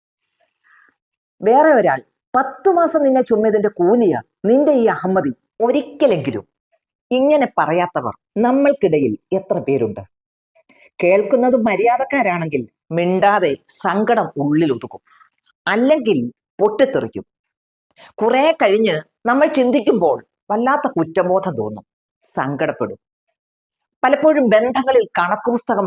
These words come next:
സൂക്ഷിക്കുന്നവരാണ് നമ്മളൊക്കെ. ആരും നിർബന്ധിക്കാതെ മറ്റുള്ളവർക്കായി നമ്മൾ ചെയ്തതിന് വെറുതെ കണക്ക് പുസ്തകം സൂക്ഷിക്കുന്നു. എന്തിനിങ്ങനെ കണക്ക് വെക്കണം? പലതും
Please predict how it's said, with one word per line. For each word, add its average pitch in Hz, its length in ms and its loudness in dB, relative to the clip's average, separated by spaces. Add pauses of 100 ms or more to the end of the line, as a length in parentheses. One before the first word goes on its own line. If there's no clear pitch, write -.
സൂക്ഷിക്കുന്നവരാണ് 156 840 -2 (320)
നമ്മളൊക്കെ. 160 520 -4 (800)
ആരും 277 500 2 (180)
നിർബന്ധിക്കാതെ 180 760 -2 (720)
മറ്റുള്ളവർക്കായി 220 840 -2 (260)
നമ്മൾ 262 300 2 (160)
ചെയ്തതിന് 170 480 0 (380)
വെറുതെ 196 380 2 (220)
കണക്ക് 139 320 -6
പുസ്തകം 156 320 -4 (100)
സൂക്ഷിക്കുന്നു. 120 460 -8 (880)
എന്തിനിങ്ങനെ 294 500 2 (100)
കണക്ക് 185 360 -2
വെക്കണം? 127 320 -2 (920)
പലതും 185 320 2